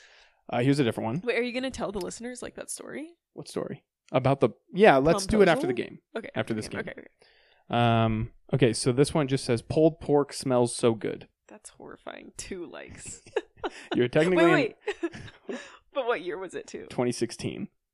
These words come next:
Speaker 1: I was a college kid. Well, June of twenty sixteen, so I wasn't a
Speaker 2: No.
Speaker 1: college kid.
Speaker 2: Yeah,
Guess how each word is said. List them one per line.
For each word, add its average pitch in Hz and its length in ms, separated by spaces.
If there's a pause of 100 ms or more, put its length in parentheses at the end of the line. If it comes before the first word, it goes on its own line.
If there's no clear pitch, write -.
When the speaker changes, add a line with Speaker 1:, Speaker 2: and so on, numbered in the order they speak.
(1300)
Speaker 1:
I 131 60
was 147 100
a 135 40
college 156 420
kid. - 300 (320)
Well, 170 260
June 143 460
of 113 180
twenty 117 220
sixteen, - 420
so 123 140
I - 20
wasn't 120 300
a - 20
Speaker 2:
No. - 60
Speaker 1:
college - 240
kid. - 140 (200)
Speaker 2:
Yeah, - 220